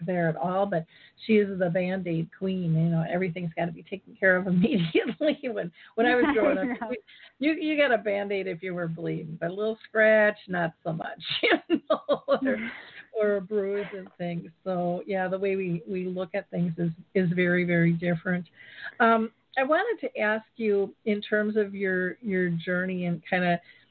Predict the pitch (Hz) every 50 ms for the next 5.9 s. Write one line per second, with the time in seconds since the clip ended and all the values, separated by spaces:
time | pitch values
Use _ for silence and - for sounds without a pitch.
0 | _ _ - 202 196 190 185 196 202 - 240 214 214 208 214 _ _ - - -
1 | 208 202 202 - - 208 - 185 180 185 - - - 240 214 214 202 190 - -
2 | 190 185 175 - - 185 190 196 190 190 - 185 165 - - 185 180 175 185 180
3 | 165 196 190 185 175 165 - _ - - - _ _ _ _ - 180 190 165 -
4 | 175 180 175 170 165 175 175 175 170 170 175 180 175 - _ _ _ - 185 160
5 | 214 185 180 175 170 170 - 170 170 165 170 170 175 165 165 - 185 170